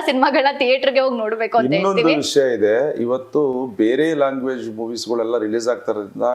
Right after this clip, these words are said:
Speaker 2: ಕನ್ನಡ ಮೂವೀಸ್‌ಗಳಿಗೆ ಥಿಯೇಟರ್ ಸಿಗ್ತಾ ಇಲ್ಲ.
Speaker 1: ಹೌದು.
Speaker 2: ಆದಷ್ಟು ಕನ್ನಡ ಚಿತ್ರನ ಬೆಳೆಸಿ,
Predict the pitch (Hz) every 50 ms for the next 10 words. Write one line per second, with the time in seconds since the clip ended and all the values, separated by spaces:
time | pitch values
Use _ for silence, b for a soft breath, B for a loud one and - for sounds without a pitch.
0 | - - - 104 110 123 127 131 127 120 113 113 117 - - - 110 110 123 -
1 | - 110 113 110 - 113 - - - _ - 90 82 - - - - - - 269
2 | 247 220 185 196 - - - - _ _ _ _ - 208 - 113 127 156 165 160
3 | 160 - 175 175 - - 131 120 120 127 135 131 - 135 123 - 127 127 117 120
4 | 113 107 110 110 107 - - 131 143 160 160 -